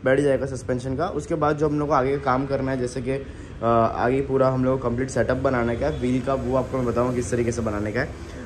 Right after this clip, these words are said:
आगे fat tires डालना है, तो ये वाला ream हम लोग यूज़ में नहीं ले रहे, हम लोग ले रहे हैं अपना bullet का front का wheel,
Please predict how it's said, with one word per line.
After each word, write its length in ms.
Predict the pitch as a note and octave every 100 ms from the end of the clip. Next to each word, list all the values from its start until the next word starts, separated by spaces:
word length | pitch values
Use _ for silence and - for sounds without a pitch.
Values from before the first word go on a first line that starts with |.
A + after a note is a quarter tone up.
| -
आगे 300 | F#2+ B2 D#3+
fat 300 | F3 C#3+ C#3+
tires 220 | D3+ D#3
डालना 240 | D3+ C#3+ D3
है, 60 |
तो 60 | D#3
ये 180 | C#3 C3+
वाला 160 | C#3
ream 220 | C#3+ C#3 C#3
हम 80 |
लोग 160 | C#3 C3+
यूज़ 160 | C3 B2+
में 100 | C#3
नहीं 140 | C#3
ले 140 | B2+
रहे, 120 | B2 E3
हम 220 | D3+ B2+
लोग 120 | C#3
ले 240 | B2+ B2+
रहे 140 | C3 C#3
हैं 180 | C#3 C3+
अपना 260 | A#2+ C3
bullet 360 | B2+ A#2+ B2 B2
का 100 | C#3+
front 360 | - B2+ B2+
का 80 | C#3+
wheel, 340 | C3 B2+ C#3